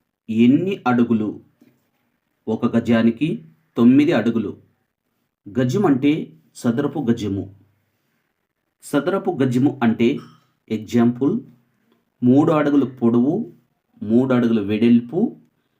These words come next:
కలిగిన స్థలం ఒక చదరపు గజం అవుతుంది. మూడు ఇంటూ మూడు is equal to తొమ్మిది అడుగులు ఒక చదరపు గజం అని పిలువబడుతుంది. గుర్తుంచుకోండి ఫ్రెండ్స్.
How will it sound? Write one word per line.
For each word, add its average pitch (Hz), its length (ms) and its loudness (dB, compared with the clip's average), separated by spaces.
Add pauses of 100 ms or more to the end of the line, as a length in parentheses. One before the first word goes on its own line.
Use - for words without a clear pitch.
(240)
కలిగిన 156 360 0
స్థలం 117 680 -6 (180)
ఒక 120 140 -8
చదరపు 127 760 -6
గజం 98 340 -6 (140)
అవుతుంది. 90 480 -10 (1300)
మూడు 127 760 2
ఇంటూ 113 500 -2 (840)
మూడు 160 540 2
is 110 100 2
equal 110 340 -4
to - 120 -8 (640)
తొమ్మిది 131 500 4
అడుగులు 107 500 -4 (460)
ఒక 127 160 -4
చదరపు 143 500 -6
గజం 127 300 0
అని 117 140 2
పిలువబడుతుంది. - 880 -6 (480)
గుర్తుంచుకోండి 101 640 -8
ఫ్రెండ్స్. 180 360 -6